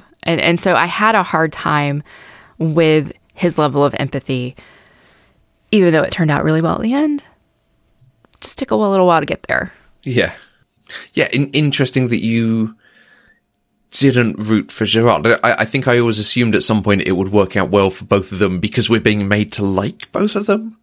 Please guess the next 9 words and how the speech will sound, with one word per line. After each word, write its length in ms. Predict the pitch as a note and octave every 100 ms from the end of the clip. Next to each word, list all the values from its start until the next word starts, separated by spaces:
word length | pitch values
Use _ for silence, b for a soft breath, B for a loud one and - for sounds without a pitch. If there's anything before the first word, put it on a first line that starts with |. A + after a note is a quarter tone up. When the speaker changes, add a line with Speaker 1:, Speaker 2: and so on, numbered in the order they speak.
| _ -
Speaker 1:
Mm-hmm. 380 | F3+ F3 D3 D3+ B B B B -
Speaker 2:
But 100 | C3+
it's 140 | B2+
not 280 | D3+ E3 -
clear 280 | - B2 A2
what's 220 | F#2 -
gonna 180 | - G2+
happen. 320 | G2+ G#2 G2
And, 160 | G#2+